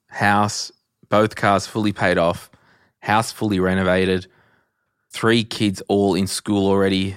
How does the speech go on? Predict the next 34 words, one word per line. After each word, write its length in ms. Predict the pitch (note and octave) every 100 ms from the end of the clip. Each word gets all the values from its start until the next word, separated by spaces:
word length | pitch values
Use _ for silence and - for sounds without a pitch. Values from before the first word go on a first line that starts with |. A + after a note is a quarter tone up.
| -
been 180 | G2 G2
making 420 | G2 G2+ G#2+ F#2+
extra 300 | F#2 G2 -
small 380 | F#2 - G2 F#2
contributions 640 | - F#2+ - F#2+ - F2+
to 120 | - E2
super, 440 | - G2+ G2 G2+
so 240 | - F2+
I'm 260 | F2 F2+ F2
slightly 480 | F2 G2 F#2+ B1+ E2+
ahead 280 | G2+ F2 E2+
there. 360 | F#2 F#2 F#2 - - _ - - -
A 80 | F#2
bit 180 | G#2+
late 200 | - F#2+ -
to 140 | F2+
the 160 | F2+ E2+
investing 420 | E2+ B2+ - A#2
game, 380 | A#2 A#2 A2+ A#2+ _
but 140 | G2
we're 120 | - F#2+
well 260 | G2+ G#2
on 140 | G2 F#2+
our 120 | F2+
way 460 | F2 E2+ F2+ F2+ -
and 180 | F2+ E2+
bought 260 | F2 F2+ -
plenty 440 | - F2+ F2+ F#2+
while 160 | F2+ E2+
the 80 | E2+
market 320 | E2 E2 -
was 140 | D#2+
on 220 | E2+ E2+
sale 500 | E2+ - E2+ E2+ D#2+